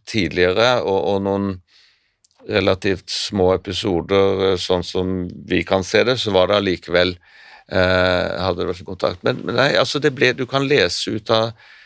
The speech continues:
at alt ble tolket i for eksempel femåringens mamma, hun hadde ikke forståelse nok for hvor alvorlig det sønnen hadde gjort, fordi hun begynte å stille spørsmål ved hvorfor må sønnen min sitte og prate med psykolog hele tiden om,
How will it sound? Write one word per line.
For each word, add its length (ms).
at 200
alt 320
ble 160
tolket 640
i 100
for 140
eksempel 460
femåringens 600
mamma, 320
hun 100
hadde 220
ikke 140
forståelse 760
nok 260
for 200
hvor 200
alvorlig 680
det 180
sønnen 360
hadde 220
gjort, 300
fordi 320
hun 220
begynte 340
å 60
stille 300
spørsmål 600
ved 160
hvorfor 400
må 440
sønnen 360
min 160
sitte 380
og 60
prate 440
med 100
psykolog 540
hele 220
tiden 300
om, 180